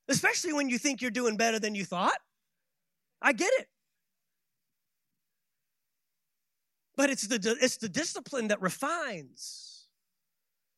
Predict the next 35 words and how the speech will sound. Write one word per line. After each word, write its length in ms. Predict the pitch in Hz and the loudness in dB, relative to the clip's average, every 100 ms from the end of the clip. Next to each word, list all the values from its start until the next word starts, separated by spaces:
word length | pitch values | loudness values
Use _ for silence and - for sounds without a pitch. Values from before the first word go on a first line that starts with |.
| _ _ _ _ _ _ _ _ _ _ _ _ _ | _ _ _ _ _ _ _ _ _ _ _ _ _
Some 200 | - 320 | 0 2
people 280 | 339 302 269 | 2 0 0
only 380 | 254 330 339 311 | 2 2 0 0
know 200 | 277 269 | 2 2
the 140 | 240 | 0
voice 300 | 190 233 254 240 | 0 2 2 0
of 80 | |
the 80 | 208 | -4
Holy 260 | 185 226 202 | -2 -2 -4
Spirit 360 | - 240 226 | -4 -4 -4
when 100 | 196 | -4
he's 220 | 190 190 170 | -4 -6 -6
encouraging 800 | 160 - 214 214 196 196 202 190 - - | -8 -8 -6 -6 -6 -6 -8 -10 -18 -4
or 140 | 185 | -4
exhorting 560 | 165 143 170 165 143 123 | -4 -6 -4 -6 -8 -16
them. 240 | 110 _ _ _ _ _ _ _ _ _ _ _ _ _ - | -20 _ _ _ _ _ _ _ _ _ _ _ _ _ -16
But 100 | 160 | -10
do 140 | 175 | -4
you 140 | 220 294 | -2 2
know 160 | 277 | 2
the 100 | 254 | 2
voice 300 | 180 220 226 | 0 0 0
of 80 | 226 | -4
the 100 | 185 | -4
Holy 280 | 175 208 190 | -2 -2 -4
Spirit 280 | - 190 180 | -4 -6 -6
when 140 | 175 | -8
he's 180 | 156 - | -8 -10
correcting 800 | - 165 180 220 - 208 208 - _ _ _ _ _ | -10 -4 -2 -2 -6 -8 -8 -14 _ _ _ _ _
and 160 | 156 143 | -18 -14
tweaking? 460 | - 240 220 147 127 _ _ _ _ _ _ _ _ _ _ _ _ _ _ _ _ _ _ _ _ _ _ _ _ _ _ _ _ _ _ _ _ _ _ _ _ _ _ _ _ _ _ | -6 -6 -6 -18 -18 _ _ _ _ _ _ _ _ _ _ _ _ _ _ _ _ _ _ _ _ _ _ _ _ _ _ _ _ _ _ _ _ _ _ _ _ _ _ _ _ _ _
'Cause 140 | 175 170 | -8 -4
he'll 80 | |
do 240 | 160 240 | 0 -2
it. 100 | 147 | -2